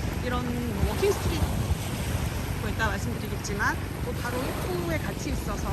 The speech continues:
여기 음식점도 많고 호텔도 많고 여기가 좀 메인입니다. 그리고 선셋 비치는 산 쪽에 있어요. 산 쪽에 있어서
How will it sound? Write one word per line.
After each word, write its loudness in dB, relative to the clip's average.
여기 0
음식점도 8
많고 10
호텔도 0
많고 4
여기가 2
좀 6
메인입니다. 8
그리고 0
선셋 4
비치는 4
산 8
쪽에 8
있어요. 12
산 6
쪽에 2
있어서 4